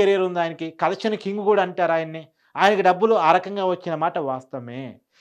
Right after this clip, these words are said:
కానీ ఆయనకి ఆయన లిజెండ్ పర్సన్ అని చెప్పుకునే మోహన్ బాబు అనేక దందాలు చేశాడని,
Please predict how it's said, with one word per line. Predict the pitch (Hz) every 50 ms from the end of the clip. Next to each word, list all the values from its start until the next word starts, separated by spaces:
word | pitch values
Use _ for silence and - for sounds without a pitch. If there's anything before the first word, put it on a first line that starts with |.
| _ _
కానీ | - 233 262 285 269 220 156 143 165
ఆయనకి | 202 226 254 254 262 254 247 240
ఆయన | 240 233 202 180
లిజెండ్ | 185 175 233 285 277 269 247 233 -
పర్సన్ | 226 214 214 - 220 226
అని | 214 196
చెప్పుకునే | 214 214 - 214 202 202 196 190 151 151
మోహన్ | 151 147 175 190 185 165
బాబు | 147 127 127 151 180 180 - _ _ _ - - 120 147
అనేక | 165 196 220 214 220 - 190 131 113 143
దందాలు | 139 147 175 202 208 202 202 190
చేశాడని, | 180 180 175 165 165 160 170